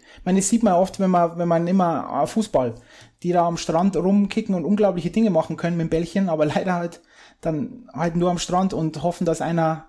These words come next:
irgendwie, äh, ähm, einen Dollar in die Büchse reinwirft und halt nicht irgendwie, ähm, vor achtzigtausend Leuten spielen.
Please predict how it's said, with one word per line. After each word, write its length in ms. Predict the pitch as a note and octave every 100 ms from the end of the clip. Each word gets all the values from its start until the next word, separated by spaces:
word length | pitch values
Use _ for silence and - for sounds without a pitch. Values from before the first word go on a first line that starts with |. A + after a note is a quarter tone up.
| _
irgendwie, 420 | A3 E3+ D#3+ E3
äh, 100 | D#3
ähm, 280 | - D#3 D3
einen 480 | C3+ D3+ D3+ B2 D3+
Dollar 280 | F3 G3 E3
in 120 | D3+
die 120 | D3+
Büchse 340 | D3+ A3 - C#3+
reinwirft 460 | C3+ C3+ F#3 - - _ _ _ - - - -
und 200 | D#3+ D3
halt 160 | D#3+
nicht 240 | E3+ F#3+ E3+
irgendwie, 540 | E3+ D#3+ D#3 D3+ - _ _ _ _ _ _ _
ähm, 500 | C#3+ C#3+ D3 C#3+ C#3+ C3 _
vor 600 | - - D3+ D3 C#3+ C#3+ -
achtzigtausend 560 | D#3+ - - D3+ D#3+
Leuten 240 | D#3+ F#3 C#3+
spielen. 440 | - B2 A2+ -